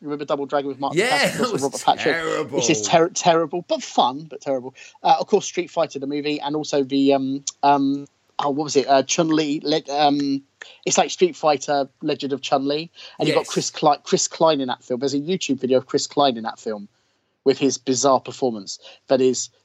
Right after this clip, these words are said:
Speaker 1: super. Like, it's worth watching it for that alone. And also D O A, which wasn't terrible. The, the fighting
Speaker 2: Oh,
Speaker 1: ones
Speaker 2: yeah.
Speaker 1: aren't quite as ba-, they're not quite as bad as all that. You know?
Speaker 2: I mean, it wasn't, it wasn't terrible, but that definitely wouldn't be made in the current climate,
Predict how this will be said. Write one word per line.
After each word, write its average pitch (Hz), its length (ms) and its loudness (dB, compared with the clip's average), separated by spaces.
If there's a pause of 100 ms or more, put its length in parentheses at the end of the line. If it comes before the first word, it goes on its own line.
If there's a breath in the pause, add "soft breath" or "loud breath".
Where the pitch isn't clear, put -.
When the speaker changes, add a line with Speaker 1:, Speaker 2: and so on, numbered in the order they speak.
Speaker 1:
super. - 580 -4
Like, 147 140 0
it's 127 140 -6
worth 180 220 2
watching 135 440 -8
it 143 180 -8
for 139 80 -6
that 113 140 -2
alone. 120 400 -6 (320 loud breath)
And 214 80 2
also 185 280 0
D 185 280 2
O 175 160 2
A, 131 140 -2
which - 240 -12
wasn't 220 380 -2
terrible. 135 520 -4 (580)
The, 160 140 -2
the 156 160 -4
fighting 214 420 2
Speaker 2:
Oh, - 40 4
Speaker 1:
ones 143 280 0
Speaker 2:
yeah. 233 140 -4
Speaker 1:
aren't 165 300 2
quite 151 240 2
as - 100 -12
ba-, - 160 -10
they're 175 140 -2
not 208 140 -4
quite 180 300 2
as 139 120 -12
bad 113 340 -4
as 113 160 -14
all 117 140 -16
that. 101 160 -8 (340)
You 208 100 -10
know? 220 80 -6
Speaker 2:
I 269 40 -4
mean, 240 100 -6
it 233 120 -6
wasn't, 262 260 -4
it 202 80 -6
wasn't 214 300 -8
terrible, 180 360 -4
but 127 380 -10
that 135 220 -8
definitely 156 280 -8
wouldn't 131 220 -10
be 127 80 -10
made 120 300 -8
in 123 200 -14
the 120 80 -10
current 120 380 -12
climate, 80 400 -16